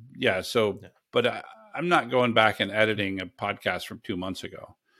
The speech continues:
Speaker 1: But anyway, this is, this
Speaker 2: Or
Speaker 1: is definitely an
Speaker 2: that,
Speaker 1: edge
Speaker 2: that,
Speaker 1: case,
Speaker 2: so,
Speaker 1: but the
Speaker 2: yeah, well, and I
Speaker 1: Yeah.
Speaker 2: know you're talking about podcasts, but the other thing, like, I think a lot of people have is, like, their pictures. Like, I have, I take pictures, or I used to take pictures, right? And I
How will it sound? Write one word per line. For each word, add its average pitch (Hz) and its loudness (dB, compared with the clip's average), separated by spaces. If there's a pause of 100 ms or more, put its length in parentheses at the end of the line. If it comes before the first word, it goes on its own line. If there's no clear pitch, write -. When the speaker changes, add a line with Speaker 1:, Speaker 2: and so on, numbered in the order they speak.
(480)
Speaker 1:
But 151 10
anyway, 110 6
this 160 2
is, 180 0
this 156 2
Speaker 2:
Or 190 8
Speaker 1:
is 196 2
definitely 135 6
an 120 8
Speaker 2:
that, 117 8
Speaker 1:
edge 104 6
Speaker 2:
that, - 0
Speaker 1:
case, 90 0
Speaker 2:
so, 220 4
Speaker 1:
but 104 2 (500)
the - -2
Speaker 2:
yeah, 185 6 (120)
well, 220 8
and 202 8
I 202 6
Speaker 1:
Yeah. 196 6
Speaker 2:
know 208 4
you're 202 4
talking 190 8
about 151 2
podcasts, 139 4
but 127 0
the 147 4
other 147 4
thing, 139 0
like, 120 2
I 131 6
think 127 -4
a 123 -2
lot 107 0
of 107 -8
people 151 -4
have 101 -4
is, 101 -6
like, 101 -6
their 104 -2
pictures. 220 -2
Like, 208 -4
I 202 2
have, 180 0
I 160 2
take 214 -2
pictures, 147 -6
or 117 0
I 104 0
used 98 -8
to - -20
take 90 -10
pictures, 95 -12 (420)
right? 120 4
And 131 4
I 123 4